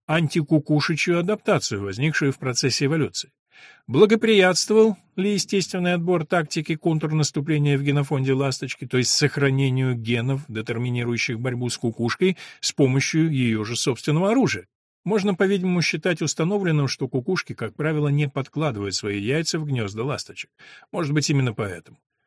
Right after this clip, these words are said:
По этой теории в описанном эксперименте птенец выбрасывал сорочьи яйца, вероятно, потому,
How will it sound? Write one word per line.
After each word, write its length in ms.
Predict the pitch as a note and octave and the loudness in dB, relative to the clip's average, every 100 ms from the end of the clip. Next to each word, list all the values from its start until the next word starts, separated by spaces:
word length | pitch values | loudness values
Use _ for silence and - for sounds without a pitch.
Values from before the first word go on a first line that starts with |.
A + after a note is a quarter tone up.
| _ - | _ 4
По 40 | |
этой 280 | E3 A#3 C4+ | 6 6 6
теории 360 | - F#3+ F3 F3+ | 8 8 8 8
в 80 | E3 | 4
описанном 520 | C#3 F#3+ G3 D#3+ C3 | 4 0 2 2 2
эксперименте 720 | - - B2 A#2+ D#3 F#3 A3 | 0 -2 0 2 0 2 0
птенец 480 | - F#3+ G3+ A3+ D#3 | 2 4 4 2 4
выбрасывал 760 | G#3 F#3 F3+ C#3+ - C3+ B2+ | 4 4 4 4 2 0 0
сорочьи 460 | A2+ C3+ D3 - B2+ | 0 2 2 0 0
яйца, 400 | A#2+ D3+ F#3+ G#3+ | 2 2 2 2
вероятно, 460 | D3 B2+ B2 A#2+ | 2 4 2 0
потому, 500 | A2+ A2+ G#2 G#2+ G3+ | -4 -4 -2 0 0